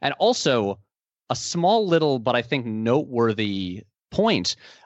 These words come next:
um, is, is this guy in the support group the first, like, um, like,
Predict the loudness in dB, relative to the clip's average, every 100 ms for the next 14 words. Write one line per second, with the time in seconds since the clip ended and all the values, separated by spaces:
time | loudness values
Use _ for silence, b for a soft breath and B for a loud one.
0 | B 0 2 2 2 -2 -4 -8 _ _
1 | _ _ -2 2 4 2 -2 -4 -2 0
2 | 0 0 -2 0 0 2 2 0 -2 -4
3 | -2 -2 0 -2 -2 -6 -6 0 0 0
4 | -4 -10 b b b -2 0 2 2 2
5 | -2 -8 -8 -6 -6